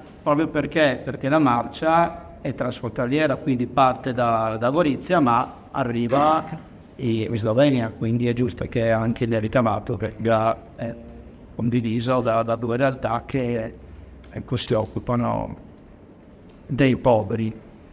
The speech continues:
Ehm, forse due, due parole vanno anche dette su quelli che sono i,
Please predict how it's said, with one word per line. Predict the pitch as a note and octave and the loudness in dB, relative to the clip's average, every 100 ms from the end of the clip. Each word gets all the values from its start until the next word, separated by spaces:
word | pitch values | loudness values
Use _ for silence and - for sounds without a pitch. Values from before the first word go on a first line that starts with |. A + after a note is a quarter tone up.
| - - - | -20 -20 -4
Ehm, | F3 D3+ D3 C#3 C#3 | 0 2 4 4 2
forse | C#3 D#3 D#3 - D3+ | 2 -2 0 0 0
due, | C#3+ D#3 - - - - - - - - C4+ - - - - - - - - | 2 0 -2 -12 -16 -16 -14 -16 -16 -16 -18 -18 -18 -20 -18 -18 -18 -18 -14
due | C#3 C#3 D#3 | -4 2 2
parole | D3+ C#3 C#3 C#3+ D3 C#3+ C#3 C#3 - - - - - - C#3+ C#3 C3+ B2+ B3 B2 B2+ C3+ B2+ B2+ - - | 4 4 6 6 4 2 2 -4 -10 -16 -18 -18 -18 -18 -16 -14 -14 -14 -16 -16 -16 -14 -14 -14 -12 -2
vanno | C3 C3 C3 | 0 2 2
anche | B2+ C3+ D3 | 2 2 0
dette | B2 A#2+ - | -2 -2 -4
su | C3+ - B2+ | -4 -4 -2
quelli | C3+ C3+ | 0 0
che | C#3 | 0
sono | C3 C3 C3 C#3+ C#3+ | -2 -2 2 2 4
i, | C3+ C3 A#2+ A#2 | 2 0 -2 -4